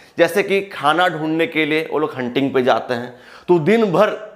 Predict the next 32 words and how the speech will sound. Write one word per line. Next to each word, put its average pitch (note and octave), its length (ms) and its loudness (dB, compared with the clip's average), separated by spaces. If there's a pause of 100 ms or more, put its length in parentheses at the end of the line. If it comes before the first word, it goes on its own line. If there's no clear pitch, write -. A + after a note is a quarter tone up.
(200)
खाना E3+ 300 0
ढूंढते D3 360 -2
रहते B2 300 0
हैं A#2 320 -6 (100)
and D3 160 0 (120)
कहाँ-कहाँ F#3 640 0
दूर-दूर F#3 420 -4
चालीस F#3 260 0
किलोमीटर, E3+ 420 -2
पचास F3+ 400 0
किलोमीटर D#3+ 260 -4
पैदल D#3 260 0
चल D#3 200 0
जाते D3 260 2
हैं, D3 220 -4 (520)
फिर E3+ 100 6
पहाड़ E3+ 300 2
में E3+ 100 0
चढ़ते D#3 360 0
हैं, D3 360 -2
ठीक F#3+ 180 0
है, C3 80 2 (300)
पेड़ G#3 180 4
में F#3+ 120 -2
चढ़ F3 200 -2
जाते D#3 320 0
हैं। D3+ 260 -6 (320)
तो F3+ 60 4
इससे F3 340 2
क्या F#3 180 2
होता D#3 300 0
है, G3 60 -2